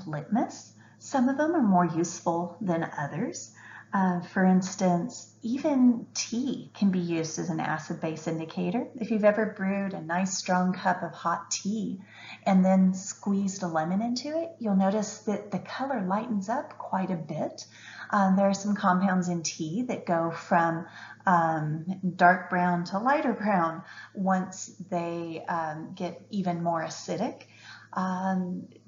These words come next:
some other indicators that you'll find in naturally occurring substances, um, the flowers that are shown in this diagram are hydrangeas,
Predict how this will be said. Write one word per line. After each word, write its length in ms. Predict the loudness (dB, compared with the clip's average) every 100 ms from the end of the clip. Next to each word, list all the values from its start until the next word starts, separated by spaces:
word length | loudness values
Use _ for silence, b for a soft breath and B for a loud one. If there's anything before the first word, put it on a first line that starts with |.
| -20 -20 -20
some 300 | -8 2 4 4
other 320 | 2 2 0 -2 -10 -14 -10
indicators 680 | 0 2 2 -2 -4 -2 -4
that 120 | -2
you'll 120 | -2
find 360 | 0 2 4 4
in 80 | 2
naturally 480 | -2 -4 -4 -4 -2
occurring 400 | -4 -4 -2 -4
substances, 840 | -2 -2 -2 -6 -6 -8 -10 -12 B B B B
um, 460 | 2 4 2 0 0
the 240 | -2 -2 -2
flowers 920 | -6 -2 0 2 0 0 -2 -4 -2
that 160 | -2 -2
are 80 |
shown 400 | -2 0 2 4
in 100 | 2
this 280 | 0 -4 -6
diagram 800 | -2 0 0 -2 -2 0 -2 -2
are 240 | 0 2 0
hydrangeas, 1200 | -4 -6 -6 -4 -4 -2 -2 -2 -4 -6 -12 -20